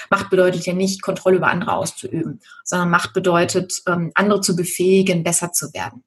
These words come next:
und auch für sich selber. Und, ähm, es gibt dazu von, von einer wunderbaren Kollegin von mir, von der Susan Krieger-Langer, ein Buch,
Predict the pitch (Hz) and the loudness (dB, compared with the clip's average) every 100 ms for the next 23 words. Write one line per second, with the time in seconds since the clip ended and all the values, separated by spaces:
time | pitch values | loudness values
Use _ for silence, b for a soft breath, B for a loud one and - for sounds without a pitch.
0 | _ _ _ 147 143 - 147 - - 170 | _ _ _ -10 -10 -4 -4 -4 -4 -2
1 | 170 - 165 156 139 - B B B B | -2 -2 0 0 -2 -8 B B B B
2 | - 165 170 170 170 - - 190 190 190 | -6 -4 -2 -2 -4 -2 -2 2 4 4
3 | 226 - 220 208 196 - 185 180 - 175 | 2 2 2 2 0 -4 -4 -4 -4 -2
4 | 170 165 165 175 202 202 185 175 185 185 | 0 0 -2 -2 0 4 2 0 2 4
5 | 233 226 226 196 190 185 175 180 180 170 | 6 4 2 -2 -4 -4 -4 -2 -2 -2
6 | 165 170 160 156 196 196 185 185 190 190 | -4 -4 0 0 2 2 2 2 4 4
7 | 190 | 2